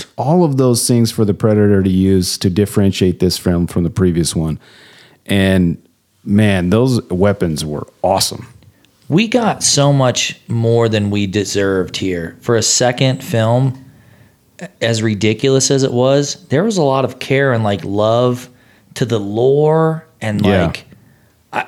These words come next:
Speaker 2: it, it was awesome
Speaker 1: Speaking
Speaker 2: seeing
Speaker 1: of
Speaker 2: that stuff.
Speaker 1: care to the lore, the Elder Predator suit, so they're c-, t-,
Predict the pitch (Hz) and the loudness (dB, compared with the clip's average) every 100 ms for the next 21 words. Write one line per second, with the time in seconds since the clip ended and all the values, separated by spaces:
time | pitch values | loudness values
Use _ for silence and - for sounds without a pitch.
0 | - 127 - - _ - - - 143 156 | -6 -6 -6 -10 _ -20 -20 -6 -2 0
1 | 110 - 120 - 95 - - - 139 151 | -2 -4 -4 -4 -10 -14 -18 -2 -2 2
2 | 143 131 101 - 131 139 131 117 95 101 | 2 2 -2 -2 0 4 4 2 0 0
3 | 98 92 123 120 92 85 98 104 - 113 | 2 2 2 4 2 -2 -2 -6 -2 0
4 | 135 143 127 117 - 113 107 101 90 101 | 2 2 2 0 0 0 2 -2 -2 -4
5 | 87 90 - 101 107 104 - - - - | -4 -6 -4 0 2 0 -2 -14 -14 -14